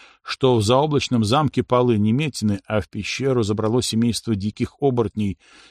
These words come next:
и уже доедает его уникальную коллекцию мармелада из болотных цветов. Говорят, он был бесконечно добрым человеком, состоящим из одного сердца,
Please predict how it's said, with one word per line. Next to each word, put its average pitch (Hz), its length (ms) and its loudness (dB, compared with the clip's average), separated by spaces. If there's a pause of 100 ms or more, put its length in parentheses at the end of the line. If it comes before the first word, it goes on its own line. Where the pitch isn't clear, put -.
и 135 80 -2
уже 127 360 4
доедает 120 500 2
его 113 400 2
уникальную 117 640 2
коллекцию 113 500 2
мармелада 113 720 2 (300)
из 101 180 -2
болотных 98 460 -2
цветов. - 500 -12 (840)
Говорят, 131 440 2
он 175 160 4
был 190 180 4
бесконечно 151 680 2
добрым 151 480 4
человеком, 135 800 2
состоящим 123 840 0
из 113 160 0
одного 120 480 4
сердца, 90 880 -2